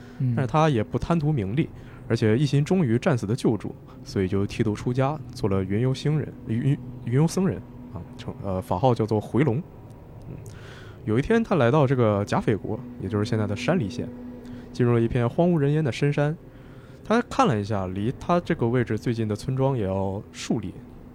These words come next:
Speaker 2: 天色已经很晚了，只能在野外睡上一夜。躺下没有多久呢，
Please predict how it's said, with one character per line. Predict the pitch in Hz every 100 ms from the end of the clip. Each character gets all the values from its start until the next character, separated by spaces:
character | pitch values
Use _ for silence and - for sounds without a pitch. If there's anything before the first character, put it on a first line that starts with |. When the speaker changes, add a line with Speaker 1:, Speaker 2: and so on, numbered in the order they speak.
| - - - -
Speaker 2:
天 | - 151
色 | 151 143
已 |
经 | 117
很 | 131 151
晚 | 220 98
了， | - -
只 | 90
能 | 101
在 | 110 104
野 | 95
外 | 95 117
睡 | - 127
上 | 92
一 | 82
夜。 | 87 87 - - - - - -
躺 | - 104
下 | 139
没 | 220
有 | 127
多 | 202
久 | 226 90
呢， | 87